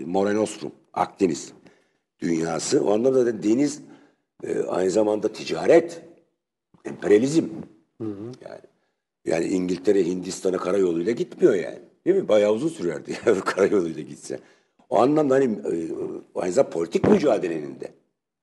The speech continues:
Speaker 1: alanı. Özgürlüğün de, kaçışın da alanı. E, en önemlisi ülkesiz. Yani kıta sahanlığı dışındaki alan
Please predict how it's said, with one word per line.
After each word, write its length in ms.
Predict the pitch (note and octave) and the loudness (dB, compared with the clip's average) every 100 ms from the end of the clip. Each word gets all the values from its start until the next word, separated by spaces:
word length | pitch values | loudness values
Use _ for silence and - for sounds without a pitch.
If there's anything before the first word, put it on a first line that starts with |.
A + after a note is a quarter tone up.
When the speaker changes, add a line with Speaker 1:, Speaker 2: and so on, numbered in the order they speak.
| - | -12
Speaker 1:
alanı. 320 | C#2+ C2 - - _ _ _ | -10 -10 -14 -20 _ _ _
Özgürlüğün 680 | A2 B2+ - D3+ D3+ E3 F3+ | 4 4 4 -2 2 4 4
de, 120 | F3 - | 0 -2
kaçışın 480 | F2+ - - E3 | -4 -4 0 0
da 320 | A#2+ E2 - - | 0 -4 -8 -16
alanı. 340 | - C#2+ B1+ - _ _ - | -10 -10 -10 -14 _ _ 0
E, 80 | B2+ | 2
en 280 | - C#3 | 2 2
önemlisi 320 | E3 F3 D3+ D3 | 2 2 0 -4
ülkesiz. 680 | C3+ - - E3+ - - - _ _ _ _ _ _ _ _ _ _ _ _ - | -2 -2 0 0 -2 -6 -16 _ _ _ _ _ _ _ _ _ _ _ _ -14
Yani 220 | - - - _ _ _ _ | -12 -12 -14 _ _ _ _
kıta 260 | - - B2 | -4 2 2
sahanlığı 640 | - A#2+ A#2 A2+ A2+ G#2 | 4 2 4 2 2 0
dışındaki 500 | G#2 G#2 G2+ G2 G2+ | -4 -6 -4 -2 -2
alan 520 | F2+ A#2 A#2+ E3 - | 2 2 2 0 -4